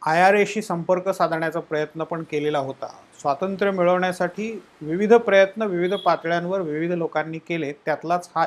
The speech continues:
एक. तर नॉर्दर्न आयर्लंड म्हणजे हा सगळा इतिहास आहे. तर United Kingdom of Great Britain and Northern Ireland, म्हणजेच आपण इंग्लंड म्हणू किंवा ब्रिटन म्हणू.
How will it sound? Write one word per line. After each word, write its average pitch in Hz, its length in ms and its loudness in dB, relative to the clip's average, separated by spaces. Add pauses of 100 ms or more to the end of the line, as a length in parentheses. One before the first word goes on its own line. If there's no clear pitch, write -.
एक. - 260 -4 (1300)
तर 170 80 0
नॉर्दर्न 180 340 6
आयर्लंड 214 440 6 (800)
म्हणजे 202 440 4
हा 202 160 4
सगळा 196 240 6
इतिहास 180 560 4
आहे. 117 140 -12 (1120)
तर 175 40 0
United 220 520 2 (100)
Kingdom 214 320 0
of 214 120 4 (320)
Great 214 200 4 (120)
Britain 226 360 -2 (200)
and 233 400 0 (100)
Northern 175 580 0
Ireland, 131 640 -8 (680)
म्हणजेच 185 600 2 (120)
आपण 185 360 0
इंग्लंड 185 360 0
म्हणू 196 200 0
किंवा 233 240 -4
ब्रिटन 240 380 0
म्हणू. 117 180 -6